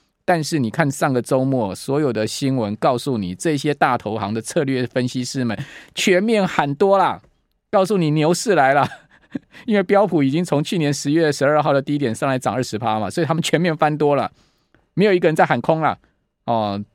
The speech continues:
都说什么经济会软着陆，A I怎么样怎么样，所以呢，这个上调标普年底到四千五百点了。嘿，这个就很妙了，有没有？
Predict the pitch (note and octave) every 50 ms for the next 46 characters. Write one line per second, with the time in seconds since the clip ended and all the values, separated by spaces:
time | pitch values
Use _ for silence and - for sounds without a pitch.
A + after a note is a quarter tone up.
0 | _ _ _ - E3+ F3 E3+ F#3 F3+ E3+ - B2+ C3 C3 - E3 E3+ E3 E3+ D#3
1 | D#3+ D#3+ C#3+ B2+ G#2+ G#2+ - C3 B2+ C#3 D#3 D3 C#3+ - D3 C#3+ D3 D3 C#3+ -
2 | G#2+ G#2 B2 C3 B2+ A#2+ - F#2+ G2+ A2+ B2+ B2 A2+ G#2+ - D3 C3+ C3 B2+ B2+
3 | B2 - _ _ - C#3+ - B2 B2 B2 A#2 - - D#3 C3+ - A#2+ A2+ G#2+ C#3
4 | C3 B2+ C3 - A2 F#2+ G2 G2 F#2+ G2 G#2+ A2+ B2+ B2 A2 F#2+ A2+ A2+ A2+ -
5 | - A#2 - - A2 G#2+ G2+ G2+ G2+ F#2 F#2+ F#2+ - D#2 - - _ _ _ _
6 | _ _ _ _ _ _ _ _ _ _ _ _ _ _ _ _ - - A2 G#2
7 | - E2+ E2+ - - - _ _ _ _ _ _ _ _ - B3 C4+ - - D3
8 | F#3 - - E3 B2+ A2+ C3 D3+ - F3 D3+ B2+ A#2+ - C3 A#2+ A2+ - D3+ D3+